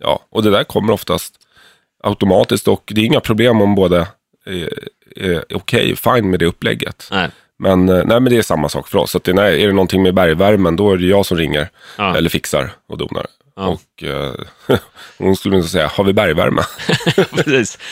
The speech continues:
Speaker 2: Sen, sen är det väl ungefär som på en arbetsplats, kan jag tänka, att det,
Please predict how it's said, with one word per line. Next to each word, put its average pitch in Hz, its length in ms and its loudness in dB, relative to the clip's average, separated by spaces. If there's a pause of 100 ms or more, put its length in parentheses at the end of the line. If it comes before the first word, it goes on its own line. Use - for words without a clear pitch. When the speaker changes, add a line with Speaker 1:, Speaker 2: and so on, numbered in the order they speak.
(220)
Speaker 2:
Sen, 143 300 -2
sen 160 200 -2
är 180 40 0
det 202 40 -2
väl 175 120 2
ungefär 151 320 0
som 135 340 -4
på 143 100 -2
en 127 80 0
arbetsplats, 135 520 0
kan - 120 -2
jag 113 100 0
tänka, 104 200 0
att 90 80 -2
det, 110 220 2